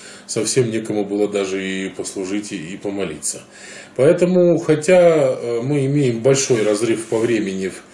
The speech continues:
исторических событиях, Сибирь далеко, а Москва пока расчухается, у неё всегда было, знаете, м, уже вот, как говорю, крести-, на-, приглашение на крестины,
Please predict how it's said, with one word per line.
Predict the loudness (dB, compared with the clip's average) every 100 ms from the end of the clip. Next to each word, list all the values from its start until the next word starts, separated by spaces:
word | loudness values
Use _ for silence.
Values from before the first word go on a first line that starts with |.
| -20 -20 -16 -8
исторических | -4 0 0 0 -4 -4 -2
событиях, | 0 0 0 -2 -2
Сибирь | -2 -4 -2
далеко, | 0 2 2 2 0 -2 -12 -20 -20 -20 -10
а | -4 2
Москва | 2 2 2 2
пока | 0 4 4 6
расчухается, | 4 2 0 2 2 2 0 -2 -2
у |
неё | 0 0 0
всегда | 0 2 2
было, | 2 0 2
знаете, | 4 2 0 -2 -4 -8 -20 -20 -20 -18
м, | -14 -10 -10 -8
уже | -4 2 2
вот, | 2 -2
как | -6 -8
говорю, | -2 0 2 0
крести-, | 0 -2 0 0
на-, | 2 2
приглашение | 4 4 4 4 2 2
на | 2
крестины, | 0 -2 0 0 0